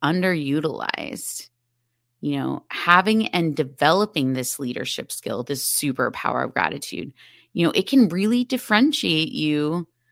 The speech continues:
and your leadership style and who you are. It, it almost, like, immediately makes you stand out. So let's talk about some reasons why. You know, um, we'll s-,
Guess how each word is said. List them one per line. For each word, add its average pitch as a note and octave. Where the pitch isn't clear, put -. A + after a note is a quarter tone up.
and E3+
your E3+
leadership F3+
style F3+
and D#3+
who F3
you G#3
are. -
It, -
it -
almost, A3+
like, G#3+
immediately F3
makes D3
you C#3+
stand B2+
out. -
So -
let's D4
talk -
about A#3
some E3+
reasons C#3+
why. -
You F3
know, E3
um, C#3+
we'll F#3+
s-, G3